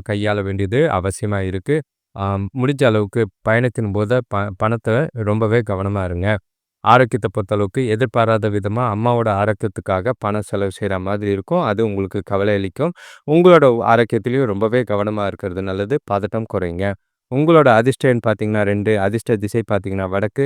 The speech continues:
அதிர்ஷ்ட நிறம் பார்த்தீங்கன்னா வயலட் கலரா இருக்கு. மிதுன ராசிக்கு கொஞ்சம் கவனம். அடுத்த ராசி பார்த்தீங்கன்னா கடக ராசி. உங்களுக்கு உங்களோட,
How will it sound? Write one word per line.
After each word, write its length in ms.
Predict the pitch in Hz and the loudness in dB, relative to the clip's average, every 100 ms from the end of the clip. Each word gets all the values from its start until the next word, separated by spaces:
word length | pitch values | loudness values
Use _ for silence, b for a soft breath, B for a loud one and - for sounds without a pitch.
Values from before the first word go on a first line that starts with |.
| 135 | -4
அதிர்ஷ்ட 380 | 110 104 - 110 | -4 -6 -4 -4
நிறம் 340 | 104 110 113 | -4 -4 -4
பார்த்தீங்கன்னா 400 | 95 90 95 127 | -6 -6 -4 -4
வயலட் 340 | 117 92 95 - | -2 -2 -2 -4
கலரா 300 | 92 90 92 | -4 -2 -2
இருக்கு. 360 | 90 98 101 156 B B B 123 | -2 -2 0 0 B B B -2
மிதுன 320 | 147 156 139 | 2 4 4
ராசிக்கு 440 | 110 98 101 - 143 | 2 0 -4 -6 -4
கொஞ்சம் 320 | 107 104 135 | -6 -6 -6
கவனம். 420 | 98 85 90 101 - _ _ _ _ _ _ _ _ _ _ b b b _ | -6 -6 -6 -6 -8 _ _ _ _ _ _ _ _ _ _ b b b _
அடுத்த 300 | 123 156 - 131 | 2 2 6 6
ராசி 300 | 110 107 - | 6 2 0
பார்த்தீங்கன்னா 420 | 104 101 101 104 104 | -2 -2 -2 -4 -2
கடக 260 | 107 104 104 | 0 0 2
ராசி. 320 | 92 90 120 110 | 0 -2 -4 -2
உங்களுக்கு 540 | 127 160 160 135 131 120 b b | -2 2 4 4 2 2 b b
உங்களோட, 380 | 123 151 156 131 | -2 2 4 4